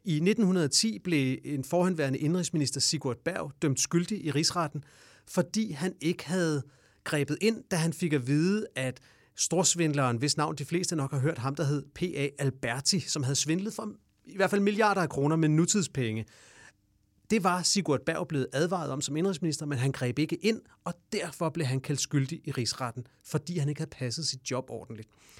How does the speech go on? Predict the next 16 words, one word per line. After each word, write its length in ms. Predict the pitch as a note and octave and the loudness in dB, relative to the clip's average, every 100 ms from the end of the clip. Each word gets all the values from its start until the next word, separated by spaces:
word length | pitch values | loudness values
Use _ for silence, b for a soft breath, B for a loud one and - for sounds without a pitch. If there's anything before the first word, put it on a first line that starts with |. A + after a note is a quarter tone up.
| b b b b | b b b b
I 80 | E3+ | 4
nitten 200 | F3+ G#3 | 6 4
femoghalvfems 580 | F#3+ E3+ D#3+ E3+ E3 | 2 2 2 2 0
blev 160 | - D3+ | -6 -6
Erik 200 | - A2+ | -4 -6
Ninn 120 | A#2+ G#2+ | -4 -4
Hansen 320 | E3+ - G3+ | -2 -2 -4
kendt 200 | - C#3+ | -2 -2
skyldig, 380 | - E3 E3 F3 b b b b | 0 0 -2 -6 b b b b
fordi 300 | - C3+ D#3 | -2 -2 0
der 100 | D3+ | 0
havde 240 | B2+ B2 | 2 2
været 260 | A#2 B2+ D3+ | 2 2 2
alle 200 | B2 C#3 | -2 -2
de 160 | C#3 C3 | -2 0
her 220 | B2+ | 0